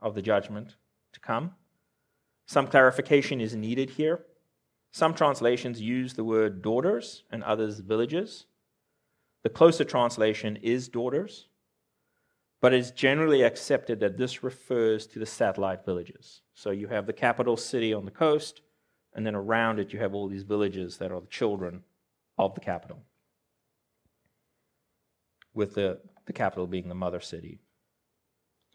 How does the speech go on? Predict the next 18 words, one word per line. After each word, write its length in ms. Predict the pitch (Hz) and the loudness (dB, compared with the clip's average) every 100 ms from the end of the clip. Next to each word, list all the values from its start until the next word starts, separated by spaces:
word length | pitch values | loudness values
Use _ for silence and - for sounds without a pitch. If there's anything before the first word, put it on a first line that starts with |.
| _ _ _ | _ _ _
It's 160 | - 190 | -4 0
also 200 | 233 233 | 2 2
interesting 400 | 196 190 190 170 | 0 0 -2 -2
to 80 | 170 | -4
point 320 | - 185 175 | 0 2 6
out 260 | 127 107 - | 6 4 0
that 100 | 127 | -4
this 180 | 139 | -6
is 80 | 143 | -2
directed 800 | 131 117 123 123 123 113 107 - - | 6 6 8 4 2 -2 -4 -4 -2
at 160 | 113 | 0
the 80 | - | 0
mainland 520 | 110 113 113 107 101 | -2 -2 -2 -4 -4
villages. 560 | 95 95 90 - - - _ _ _ _ _ _ | -4 -4 -4 -10 -18 -20 _ _ _ _ _ _
Just 240 | - 120 - | -4 -4 2
park 280 | 143 143 147 | 2 4 2
that 200 | 143 - | 0 0
thought. 320 | 170 202 | -2 -2